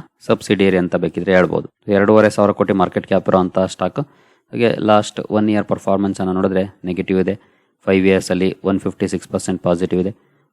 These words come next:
ಮ್ಯಾಕ್ಸಿಮಮ್ ಪರ್ಫಾರ್ಮೆನ್ಸ್ ಕೂಡ ನೋಡ್ಬೋದು, ಇದರಲ್ಲಿ ಪರವಾಗಿಲ್ಲ, ಬೆಟರ್ ಪರ್ಫಾರ್ಮೆನ್ಸ್ ಅನ್ನು ಕೊಟ್ಟಿದೆ. But ಎರಡ್ ಸಾವಿರದ ಇಪ್ಪತ್ತೆರಡರಿಂದ ಕೂಡ ಕಂಟಿನ್ಯೂಸ್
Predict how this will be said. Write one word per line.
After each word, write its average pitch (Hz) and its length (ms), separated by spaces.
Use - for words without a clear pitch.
ಮ್ಯಾಕ್ಸಿಮಮ್ 98 400
ಪರ್ಫಾರ್ಮೆನ್ಸ್ 87 520
ಕೂಡ 90 100
ನೋಡ್ಬೋದು, 92 380
ಇದರಲ್ಲಿ 123 380
ಪರವಾಗಿಲ್ಲ, 107 460
ಬೆಟರ್ 90 300
ಪರ್ಫಾರ್ಮೆನ್ಸ್ 98 520
ಅನ್ನು 95 140
ಕೊಟ್ಟಿದೆ. 104 260
But 131 240
ಎರಡ್ 104 160
ಸಾವಿರದ 107 240
ಇಪ್ಪತ್ತೆರಡರಿಂದ 101 680
ಕೂಡ 104 240
ಕಂಟಿನ್ಯೂಸ್ 98 600